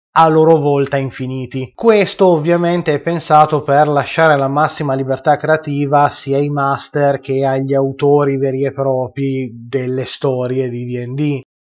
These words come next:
Qualunque cosa voi vogliate inserire nelle vostre avventure planari è teoricamente canonica,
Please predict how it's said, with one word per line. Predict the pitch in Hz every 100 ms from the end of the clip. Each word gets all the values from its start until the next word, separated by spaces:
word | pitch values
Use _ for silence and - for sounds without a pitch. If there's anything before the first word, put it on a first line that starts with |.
| _ _ _
Qualunque | - 156 156 175 185 170 - 147 139
cosa | - 156 156 147 135 131
voi | 135 147
vogliate | 131 131 135 151 143 139
inserire | 131 - 139 139 156 143 131
nelle | 127 131
vostre | 143 - 135
avventure | 123 127 127 151 127
planari | 127 156 147 127 123 131 139 139 _ _ _ _
è | - 160 151 156 -
teoricamente | - 160 151 147 147 147 151 151 143 - 127
canonica, | 156 160 139 131 131 127 139 135